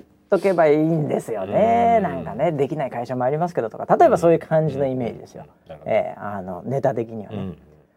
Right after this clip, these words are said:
Speaker 1: はっきり言って、
Speaker 2: うん。
Speaker 1: それって結構、やっぱりリスクもありながら、
Speaker 2: うん。
Speaker 1: それは勇気を持ってそこをネタにしてるわけじゃないですか。
Speaker 2: うん。うん。うん。
Speaker 1: ええ。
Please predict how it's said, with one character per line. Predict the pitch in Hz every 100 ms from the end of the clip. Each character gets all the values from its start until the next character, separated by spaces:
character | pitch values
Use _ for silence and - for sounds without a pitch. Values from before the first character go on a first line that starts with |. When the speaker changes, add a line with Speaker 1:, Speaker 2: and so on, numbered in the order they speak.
| _ _ _
Speaker 1:
は | 170
っ | 170 -
き | 466
り |
言 | 427
っ | -
て、 | - 117 110
Speaker 2:
う |
ん。 | 98 - - _ _ _ _ _ _ _ _ _ _
Speaker 1:
そ | - 185
れ | 240
っ | 285
て | - 262 247 -
結 | 349 370 _
構、 | 208 208 190 165 110 87 -
や | - 180
っ |
ぱ | 226
り | 202 131 - _
リ | 180 202 294
ス | -
ク | - 330
も | 269 180 143
あ | 143
り | 156
な | 170
が | 165 123
ら、 | 107 123 90 95
Speaker 2:
う |
ん。 | 87 76 - -
Speaker 1:
そ | - 185
れ | 202
は | 208 208 202 202
勇 | 190 233 277
気 | 285 -
を | 165 135
持 | 143
っ |
て | 170 -
そ | -
こ | 120
を | 139
ネ | 113 110
タ | 180
に | 226 254
し |
て | 269
る | 277
わ | 294
け |
じ | 208
ゃ | 110
な |
い | 110
で |
す | 107
か。 | 95
Speaker 2:
う |
ん。 |
う | 76
ん。 |
う | 78 76 _ 78 73 _ _ -
ん。 | 120
Speaker 1:
え |
え。 | 90